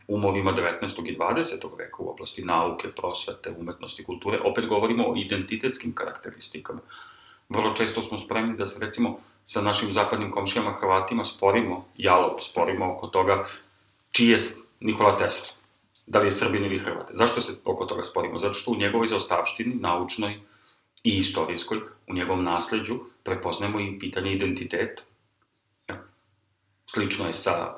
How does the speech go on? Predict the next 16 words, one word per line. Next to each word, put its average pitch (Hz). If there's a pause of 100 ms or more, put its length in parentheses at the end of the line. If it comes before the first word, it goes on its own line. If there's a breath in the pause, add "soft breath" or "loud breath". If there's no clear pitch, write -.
(140)
recimo, 85
Vaskom 82
Popom, 98
sa, -
sa -
svim 107
onim 104
našim 98
velikanima 95 (260 loud breath)
koji 101
su 98
rođeni 101
izvan 107
teritorije 87
današnje 80
Republike -